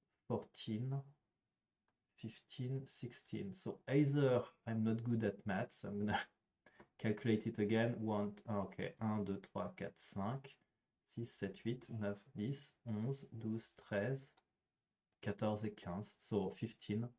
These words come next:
uh, in total. So, uh, that's it. In fact, that's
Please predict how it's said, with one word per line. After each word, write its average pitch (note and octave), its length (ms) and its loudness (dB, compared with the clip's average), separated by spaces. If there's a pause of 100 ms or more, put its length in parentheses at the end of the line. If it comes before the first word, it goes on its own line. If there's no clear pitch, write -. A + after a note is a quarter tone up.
uh, G2 200 0 (100)
in G#2 160 0
total. F#2 420 -2 (500)
So, A2+ 500 6 (220)
uh, A2 680 6
that's G2+ 340 4
it. F3+ 300 0
In A2 100 0
fact, G2+ 240 2
that's G2+ 260 0